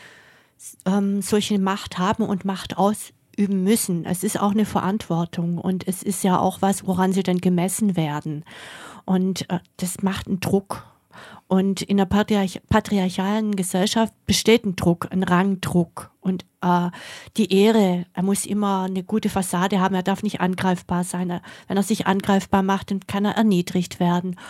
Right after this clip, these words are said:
Und das will er natürlich nicht. Und deswegen werden auch Fehler nicht gerne zugegeben, sondern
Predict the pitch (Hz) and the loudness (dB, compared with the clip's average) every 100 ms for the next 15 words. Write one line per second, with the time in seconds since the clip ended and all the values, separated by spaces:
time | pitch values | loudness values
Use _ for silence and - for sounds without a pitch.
0 | - - - 196 202 - 196 202 196 185 | -18 -14 -2 0 2 2 4 6 4 2
1 | - 185 185 - 180 - 185 180 185 180 | 0 0 -2 -4 -6 -4 -4 -2 -2 0
2 | 202 196 - - - 190 185 190 170 170 | 0 0 -10 -20 -2 2 2 2 2 2
3 | 208 180 233 220 208 - 196 208 202 - | 0 0 2 0 -2 -2 0 0 -2 -4
4 | 185 214 - 180 180 175 185 190 | -2 0 2 2 2 0 0 0